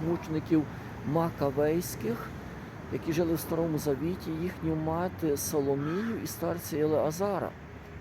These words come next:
А так само сьогодні вшановуємо Святий Хрест Господній і маємо початок Успенського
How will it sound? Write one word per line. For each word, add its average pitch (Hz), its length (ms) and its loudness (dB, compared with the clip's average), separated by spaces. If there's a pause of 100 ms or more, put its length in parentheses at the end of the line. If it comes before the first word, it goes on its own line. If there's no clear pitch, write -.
(160)
А 117 40 -4
так 131 160 -2
само 170 280 0
сьогодні 151 280 -2
вшановуємо 160 880 2 (400)
Святий 160 300 2
Хрест 175 380 -2
Господній 147 640 -2 (140)
і 139 200 2
маємо 151 480 -2
початок 165 380 0 (120)
Успенського 156 640 -2